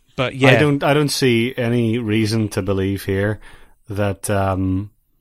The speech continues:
Speaker 2: based, based on the, the lyrics, that this is anything to do with, uh, what could be a man or a woman.
Speaker 1: Yeah,
Speaker 2: Pretty
Speaker 1: it
Speaker 2: much
Speaker 1: definitely
Speaker 2: every, pretty much every slur is <laughs> directed at, at women.
Speaker 1: Well, yeah, definitely. I think bitch features quite heavily in this. Um, so,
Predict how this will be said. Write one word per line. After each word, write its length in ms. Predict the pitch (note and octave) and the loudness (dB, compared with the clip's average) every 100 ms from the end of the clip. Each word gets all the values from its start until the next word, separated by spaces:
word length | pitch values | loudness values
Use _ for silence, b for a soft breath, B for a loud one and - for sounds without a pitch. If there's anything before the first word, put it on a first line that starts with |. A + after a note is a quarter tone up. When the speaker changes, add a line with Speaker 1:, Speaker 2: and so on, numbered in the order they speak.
| _ _ _ | _ _ _
Speaker 2:
based, 340 | A2+ G2+ - | -6 -6 -12
based 320 | - A2+ A2 A2+ | -4 -4 -2 -2
on 180 | G2 | -2
the, 220 | G2+ G2 G2 | -2 -2 -4
the 140 | G2 | -4
lyrics, 440 | G2+ G2 G2+ G#2 - G2+ | -4 -2 -2 -4 -14 -12
that 160 | G2 | -10
this 180 | G#2+ - | -10 -6
is 180 | G#2 F#2 | -6 -8
anything 320 | G#2+ G#2 G2 | -6 -6 -4
to 40 | F#2+ | -4
do 140 | F#2+ | -4
with, 220 | F#2+ - - - | -4 -8 -14 -12
uh, 320 | G2 G2 G#2+ | -10 -10 -10
what 140 | G#2 | -10
could 120 | G#2 | -8
be 80 | G2+ | -4
a 60 | G2 | -2
man 300 | F#2+ F#2+ G#2+ | -2 -2 -4
or 160 | F#2+ | -4
a 80 | F#2+ | -4
woman. 300 | F#2+ G2 G2 - b b b b b | -2 -2 -4 -8 b b b b b
Speaker 1:
Yeah, 260 | - C3 A#2 | -4 2 4
Speaker 2:
Pretty 180 | A2+ B2+ | 4 4
Speaker 1:
it 40 | |
Speaker 2:
much 100 | A2 | 4
Speaker 1:
definitely 340 | C#3 C3+ A#2 A#2+ | 4 4 4 4
Speaker 2:
every, 180 | A2+ | 4
pretty 200 | G#2+ C3 | 2 0
much 160 | A#2+ A2+ | 0 2
every 420 | B2 A#2+ A#2 G#2+ | 0 2 0 0
slur 540 | A#2 - G#2 G2+ G2+ A2 | -4 -4 0 2 2 0
is 200 | A2 G2 | -4 -6
<laughs> 80 | - | -2
directed 500 | A2+ G#2 - A2 G#2+ | 0 0 0 -2 -2
at, 400 | G#2+ F#2 G#2 - | -4 -4 -4 -6
at 120 | G#2+ | -4
women. 300 | G2 G#2+ G#2+ b - | -2 -2 -2 b 0
Speaker 1:
Well, 240 | B2+ A#2+ A2+ | 6 6 6
yeah, 160 | A#2+ | 2
definitely. 480 | G2+ A#2+ A2 G#2 G#2+ | 2 -2 -2 -6 -2
I 80 | A2 | 0
think 300 | B2 A2 - | 0 -4 -6
bitch 340 | A2 - - | -8 -8 -10
features 320 | - G#2 - | -8 -8 -8
quite 200 | F#2 G#2+ | -6 -4
heavily 260 | G2+ G2+ G2 | -4 -4 -6
in 80 | G2 | -6
this. 260 | G2+ - | -8 -8
Um, 480 | A#2+ A2 A2 G#2+ G#2+ - B B B B B | -6 -4 -4 -6 -8 -14 B B B B B
so, 380 | - C#3+ C3+ C#3 | -6 -2 0 -2